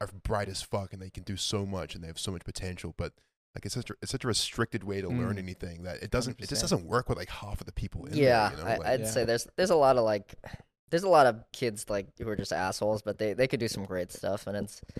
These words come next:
Speaker 1: Yeah.
Speaker 3: it's, yeah, the traditional classroom environment's very hard for, like, a lot of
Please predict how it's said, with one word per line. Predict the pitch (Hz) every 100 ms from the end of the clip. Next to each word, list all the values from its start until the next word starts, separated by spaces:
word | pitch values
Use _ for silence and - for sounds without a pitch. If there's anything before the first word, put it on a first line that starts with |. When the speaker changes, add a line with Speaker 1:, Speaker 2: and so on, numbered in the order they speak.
| -
Speaker 1:
Yeah. | 95 85 -
Speaker 3:
it's, | 113 - - - - - - _ _
yeah, | 135 135 131 123 107 -
the | -
traditional | - - 415 - 139
classroom | 117 107 - 101
environment's | 98 92 95 95 92 -
very | 98 104 104 95
hard | 101 71 92 -
for, | 95
like, | -
a | 95
lot | 90 87 90
of | 95 98 -